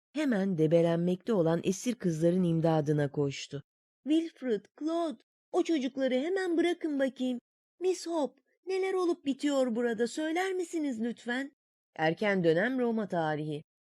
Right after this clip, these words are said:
Sabin kadınlarını biliyorsunuz herhalde. Charles Mettaklume yöntemi çocukların tarihi kendileri canlandırarak öğrenmelerini amaçlar.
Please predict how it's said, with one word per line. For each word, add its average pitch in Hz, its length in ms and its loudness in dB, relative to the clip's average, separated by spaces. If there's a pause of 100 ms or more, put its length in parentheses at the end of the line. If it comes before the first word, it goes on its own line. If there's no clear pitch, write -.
(100)
Sabin 269 400 2
kadınlarını 233 680 2
biliyorsunuz 277 720 -2
herhalde. 135 580 -4 (320)
Charles 311 340 -4
Mettaklume 170 720 0
yöntemi 156 540 0
çocukların 160 640 0
tarihi 156 480 -2
kendileri 156 560 0
canlandırarak 165 840 4
öğrenmelerini 151 800 2
amaçlar. 135 680 -6